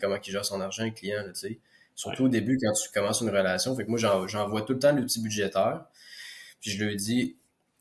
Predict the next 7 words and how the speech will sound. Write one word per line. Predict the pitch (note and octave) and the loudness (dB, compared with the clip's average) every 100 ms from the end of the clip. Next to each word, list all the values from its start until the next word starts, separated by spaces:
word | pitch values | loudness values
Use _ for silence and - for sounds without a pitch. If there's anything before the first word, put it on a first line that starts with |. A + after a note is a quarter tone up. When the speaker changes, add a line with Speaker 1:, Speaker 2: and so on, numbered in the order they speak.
| _ _ _ _ _ | _ _ _ _ _
Speaker 1:
Garde, | G#2+ G2 A2 - - | 0 2 0 -4 -8
fais | - C3+ C3 | 2 4 6
un | B2+ | 4
mois, | A#2 A2 A#2 D3+ - - _ _ | 4 4 2 0 -4 -14 _ _
remplis-moi-le. » | G#2 A2+ A2+ B2+ A#2+ A2 C3 E3+ - _ _ _ _ | -2 -2 0 2 4 4 2 -2 -10 _ _ _ _
C'est | - - | -10 -6
facile, | F#2 F#2+ - B2 D3 | -2 0 2 2 0